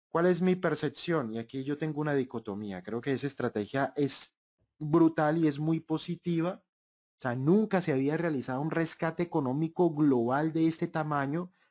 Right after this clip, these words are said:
ni siquiera en dos mil ocho, ni siquiera en dos mil ocho. Pero, eh, lo que yo comentaba ayer,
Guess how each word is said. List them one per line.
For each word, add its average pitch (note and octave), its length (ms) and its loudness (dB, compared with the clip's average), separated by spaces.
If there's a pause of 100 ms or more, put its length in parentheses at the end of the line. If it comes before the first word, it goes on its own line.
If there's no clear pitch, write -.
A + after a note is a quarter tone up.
(160)
ni A2 100 -6
siquiera B2+ 380 -4
en C3+ 80 -4
dos G#2+ 140 -8
mil G#2+ 140 -6
ocho, A2 240 -8 (120)
ni A2 180 -8
siquiera C3+ 580 -6
en A#2+ 80 -8
dos G2+ 140 -12
mil G2+ 160 -6
ocho. F#2 280 -8 (640)
Pero, D#3+ 540 2
eh, G#2+ 560 0
lo A2 100 -2
que A#2 80 -4
yo A2 140 -2
comentaba B2 420 -2
ayer, C#3+ 320 -2